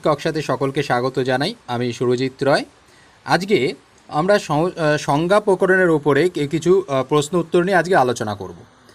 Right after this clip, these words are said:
বিশেষ করে যারা বিহারের, আহ, টায়ার থ্রি বা টায়ার ফোরের জন্য প্রিপারেশন নিচ্ছ, তাদের জন্য এই ভিডিওটা মূলত করা।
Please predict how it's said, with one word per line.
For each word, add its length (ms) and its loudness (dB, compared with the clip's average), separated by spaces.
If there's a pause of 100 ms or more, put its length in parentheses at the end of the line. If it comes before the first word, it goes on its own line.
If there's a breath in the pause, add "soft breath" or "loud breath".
(120)
বিশেষ 320 0
করে 280 4
যারা 280 4
বিহারের, 600 2 (360 soft breath)
আহ, 180 2
টায়ার 400 4
থ্রি 220 -4
বা 140 2
টায়ার 320 2 (140)
ফোরের 280 0
জন্য 180 2
প্রিপারেশন 440 0
নিচ্ছ, 240 -4
তাদের 420 0
জন্য 260 -2
এই 160 2
ভিডিওটা 420 0
মূলত 260 -4
করা। 280 -10